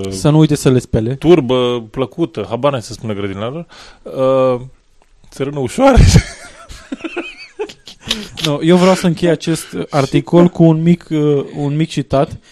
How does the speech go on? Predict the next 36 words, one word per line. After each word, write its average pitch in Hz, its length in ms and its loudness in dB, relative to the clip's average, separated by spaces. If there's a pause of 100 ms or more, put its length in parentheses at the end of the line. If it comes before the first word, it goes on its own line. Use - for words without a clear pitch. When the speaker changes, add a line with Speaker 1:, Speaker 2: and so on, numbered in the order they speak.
(260)
Speaker 2:
din, 143 380 -6
uh, 127 240 -6
Randy 139 300 -2
Pausch, 135 540 -4
de, 135 180 -12 (560)
o 135 120 -6
să 135 120 -14
mai 127 120 -6
avem 131 140 -6
un 131 60 -6
citat 131 280 -8
la 131 100 -6
final, 131 380 -6 (300)
uh, 151 360 -6 (180)
care 175 240 -4
spune 202 420 -6
în, 151 360 -6
într-una 147 340 -8
din 147 120 -6
prezentările 147 420 -2
lui 139 120 -4
celebre: 147 580 -4 (460)
„Dacă 147 380 -2
aveți 147 360 -2
remedii 147 460 2
și - 160 -10
suplimente 131 560 -6
din 127 180 -4
plante, 120 400 -4
vă 180 180 0
rog 185 160 2
să - 120 -6
mă 151 100 -2
lăsați 131 340 -4
în 123 80 -6
pace.” - 400 -8